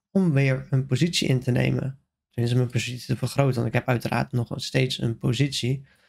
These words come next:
En die ben ik hier geïnteresseerd om te vergroten en dan mogelijk dat we die gaan rejecten en een nieuwe high gaan neerzetten. Dus, over het algemeen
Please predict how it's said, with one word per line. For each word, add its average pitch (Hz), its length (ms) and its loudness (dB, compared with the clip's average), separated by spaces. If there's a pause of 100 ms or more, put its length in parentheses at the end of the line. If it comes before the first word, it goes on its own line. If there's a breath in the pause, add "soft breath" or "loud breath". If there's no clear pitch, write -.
(380 soft breath)
En 208 80 2
die 202 100 4
ben 160 120 2
ik 143 120 0
hier 160 160 4
geïnteresseerd 131 480 2
om 123 60 0
te 131 140 0
vergroten 147 520 2
en 120 140 2
dan 127 280 -4 (640)
mogelijk 139 460 2
dat 135 180 0
we 139 60 2
die 135 280 0
gaan 135 380 -2
rejecten 135 580 0
en 151 120 2
een 156 200 4
nieuwe 127 260 2
high 123 480 -2
gaan 123 120 -12
neerzetten. - 440 -20 (1700)
Dus, - 560 0 (200)
over 202 220 2
het 208 100 4
algemeen 185 400 2